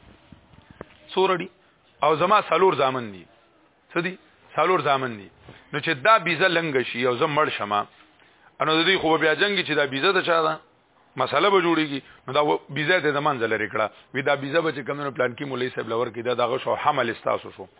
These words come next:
ده ته پته وه چې شی به څو راوړي؟ څلور راوړي. بس څلور بچي راوړل، دا د وارثانو شو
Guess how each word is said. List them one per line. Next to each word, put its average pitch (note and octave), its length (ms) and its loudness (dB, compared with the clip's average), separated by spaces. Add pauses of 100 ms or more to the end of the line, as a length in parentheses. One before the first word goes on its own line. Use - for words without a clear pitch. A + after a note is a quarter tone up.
(260)
ده C3+ 120 -2
ته D3 100 -2
پته F#3 260 0
وه F3 80 2
چې C#3 160 -8
شی E3 80 -2
به D3+ 120 -2
څو E3 200 -2
راوړي؟ G#2+ 220 -4 (500)
څلور D#3+ 280 2
راوړي. B2 300 0 (220)
بس C#3 160 0
څلور D3+ 220 0
بچي C#3+ 260 -2
راوړل، E3+ 300 4
دا D#3 120 4
د D3+ 40 2
وارثانو D3 560 2
شو D3 200 -6